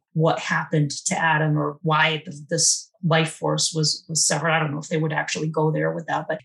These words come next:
anyway, Eve dies. Nicholas is not having any of this. He says, "We're gonna use the body and we're gonna find another life force and we're gonna bring her back to life." That doesn't work out. The body just turns into a skeleton. Eve's body, the,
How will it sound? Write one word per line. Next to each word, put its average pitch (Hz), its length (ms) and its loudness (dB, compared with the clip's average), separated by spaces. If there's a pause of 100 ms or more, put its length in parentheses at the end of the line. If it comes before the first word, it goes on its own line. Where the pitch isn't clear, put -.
(100)
anyway, 190 600 2
Eve 262 260 2
dies. 185 560 0 (140)
Nicholas 196 540 2
is - 420 -6
not 175 260 2
having 175 340 2
any 190 160 4
of 170 80 0
this. 170 160 0
He 190 80 -4
says, 170 220 -4
"We're 165 100 0
gonna 170 160 2
use 160 240 0
the 151 60 -8
body 175 340 2
and 156 180 0
we're 151 120 -6
gonna 165 120 -4
find 160 240 -2
another 190 300 2
life 175 240 0
force 165 640 -2
and 156 360 4 (100)
we're 156 140 2
gonna 156 180 0
bring 156 360 -2 (140)
her 156 140 2
back 185 340 2
to 185 120 -2
life." 151 380 -2 (120)
That 208 280 2
doesn't 165 320 2
work 156 300 -2
out. 151 300 -4 (100)
The 160 200 0 (180)
body 156 500 2
just - 340 0
turns 160 280 4
into 156 220 -2
a 147 40 -8
skeleton. 160 720 2 (120)
Eve's 160 340 2
body, 156 480 2
the, 156 120 0